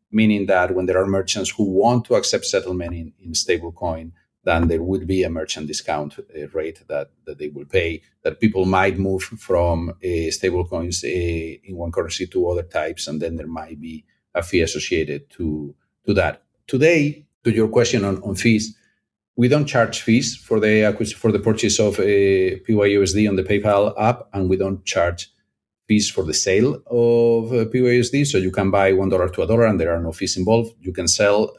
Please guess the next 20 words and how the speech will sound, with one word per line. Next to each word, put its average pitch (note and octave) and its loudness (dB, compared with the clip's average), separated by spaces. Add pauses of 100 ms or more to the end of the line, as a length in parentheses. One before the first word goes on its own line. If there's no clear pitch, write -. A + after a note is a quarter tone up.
uh, F2+ 0
one F#2+ 0
dollar, A2 4
you F#2 0
receive F2+ -6
one F2 -2
dollar F2 0
in E2+ -10
your E2+ -10
PayPal E2+ -8
balance. E2+ -4
There E2 -12
is E2+ -16
no E2 -14
fees. A2+ 0 (360)
You A#2+ 2
can A#2+ 2
transfer B2+ 0
them G#2+ 2
out. C3 2